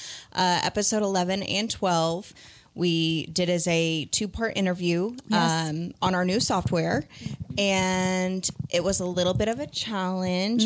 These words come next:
Speaker 1: For
Speaker 2: Mm-hmm.
Speaker 1: Deidre and I both put in a lot of hours, uh, and kinda had to scrap that. And so those will be up. And then y'all are gonna get lucky and have all three good ones.
Speaker 2: Yeah. Lord, we're still learning that too.
Speaker 1: Right? I don't know why
Speaker 2: <laughs>
Speaker 1: it feels like my little thingy is not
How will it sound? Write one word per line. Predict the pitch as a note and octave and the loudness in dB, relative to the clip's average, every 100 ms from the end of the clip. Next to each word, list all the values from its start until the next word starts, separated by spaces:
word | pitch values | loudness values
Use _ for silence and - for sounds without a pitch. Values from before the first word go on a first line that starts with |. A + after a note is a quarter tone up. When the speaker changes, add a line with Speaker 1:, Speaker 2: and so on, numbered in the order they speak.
| B3 | 2
Speaker 1:
For | A#3 | -2
Speaker 2:
Mm-hmm. | A3+ G3+ G3+ | -2 -2 0
Speaker 1:
Deidre | F#3+ F#3 F#3+ | 2 2 2
and | F#3 | 0
I | |
both | F3+ F3+ | 0 -2
put | G3 F3+ | 0 0
in | F3 | 0
a | E3+ | 0
lot | E3 D#3+ | 0 0
of | F#3+ | 0
hours, | G3 F3+ F3 F#3 G3 G3+ - - - | 0 0 2 0 -2 -2 -2 -4 -2
uh, | E3 D#3+ D3+ E3 F3+ - _ _ - | 0 2 0 -2 -6 -10 _ _ -4
and | F3 F3 E3+ E3 | 0 2 2 2
kinda | F3 F3 | 0 0
had | E3+ | 0
to | F3 | 0
scrap | - F#3 F3+ | 0 -2 0
that. | A3 C4 | 0 0
And | - F#3+ | 0 0
so | - F#3+ F3+ | 0 0 2
those | F#3 F#3 | 0 0
will | B3 | 0
be | C#4 | 0
up. | F4 A#4+ - | 0 -2 -2
And | G#3+ A3 | -2 0
then | A#3 | 0
y'all | A#3+ B3+ | 2 2
are | D#4 | 2
gonna | C#4+ C4+ | 0 0
get | C#4 | -2
lucky | C#4+ D#4+ | -4 0
and | D4+ | 0
have | D#4 | 2
all | D4+ | 0
three | D4+ C#4+ D4 C#4+ C#4 | -2 -4 -4 -4 -6
good | B3 C4+ | -2 0
ones. | A#3 F3+ C#3+ - | 0 -2 -2 -2
Speaker 2:
Yeah. | G#3 G#3 G#3 | 2 2 2
Lord, | F#3 F#3+ F#3 F#3 F#3+ F#3+ | 0 -2 -2 -4 -6 -10
we're | A3 | -14
still | A3 G3+ | -14 -18
learning | F3+ F3 F3+ | -16 -16 -14
that | F#3+ F3+ - | -14 -16 -12
too. | A#3 G3 E3 F#3+ G3+ | -8 -6 -6 -6 -4
Speaker 1:
Right? | F3 F3 A3 - C#4+ | -2 0 -2 -2 -2
I | - | 4
don't | G4 | 6
know | - | 6
why | G#3+ G#3+ | 6 4
Speaker 2:
<laughs> | G#3 | 2
Speaker 1:
it | F#3+ | 0
feels | A3+ A3+ | -2 -2
like | G#3 F#3 - | -2 -2 0
my | F3+ F#3 | 0 2
little | G3+ F#3 | 2 0
thingy | - F3 F3 E3 | 0 0 0 0
is | D#3 F3+ | -2 0
not | E3+ E3 | 0 0